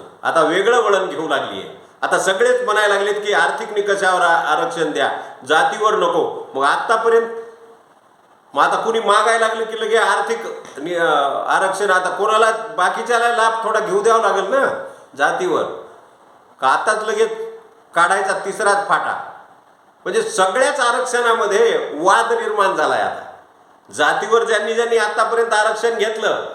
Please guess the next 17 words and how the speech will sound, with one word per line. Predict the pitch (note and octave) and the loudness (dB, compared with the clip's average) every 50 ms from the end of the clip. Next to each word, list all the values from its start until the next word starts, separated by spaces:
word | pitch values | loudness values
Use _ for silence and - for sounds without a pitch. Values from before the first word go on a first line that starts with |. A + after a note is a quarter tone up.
| - - - - - | -16 -18 -10 -6 -4
त्याच्यात | F#3 F#3+ G#3+ A#3 | -2 0 0 0
काही | - - - G#3+ F#3+ G#3+ - - | 0 0 0 -2 0 0 -2 -4
ठराविक | - - - - F3 F3+ G#3+ A3+ B3 B3+ B3+ A#3 - A#3 | -6 -8 -4 -2 0 2 2 2 2 2 -2 -4 -2 2
लोकच | A3+ A3+ A#3 A#3 B3+ C#4+ C#4 - - - - E3+ | 4 4 4 4 2 2 0 0 -4 -8 -12 -6
मोठे | E3+ F#3 A3 A#3 A#3+ C4 C4 | 0 2 2 2 2 0 0
झाले, | B3 G3 F#3 F#3 - - - - - - - - - | 0 0 0 0 0 -4 -6 -10 -14 -16 -18 -16 -8
श्रीमंत | F3 F#3 A3+ A#3 C4+ C#4 C#4 C4+ B3+ | -4 -2 0 2 2 2 2 0 -2
झाले, | A#3 E3 F3 E3+ - - - - - - - - - - | 0 0 0 -2 -4 -6 -8 -10 -14 -16 -18 -16 -10 -8
तीन | A3+ A#3+ A#3+ A#3+ | -6 -6 -6 -6
तीन | D4 D4 D4 | -6 -6 -6
पिढ्याचा | B3+ C4 C4 C4 B3+ B3+ B3+ B3+ | -6 -4 0 2 2 2 2 2
उद्धार | A#3 A#3 A#3 - G#3+ G#3 G#3+ | 2 2 4 4 2 2 4
झाला | A3 F#3+ F#3+ G3 G3 | 2 2 2 2 0
त्यांचा, | F#3+ F3 F3 F3+ E3 | 0 -2 -2 -2 -4
तीन | E3 - A3+ A3+ A3+ A3+ | -2 -2 -4 -6 -6 -6
तीन | C4 A#3+ - | -6 -4 -2
पिढ्या | A#3 A3+ G#3+ | -2 0 0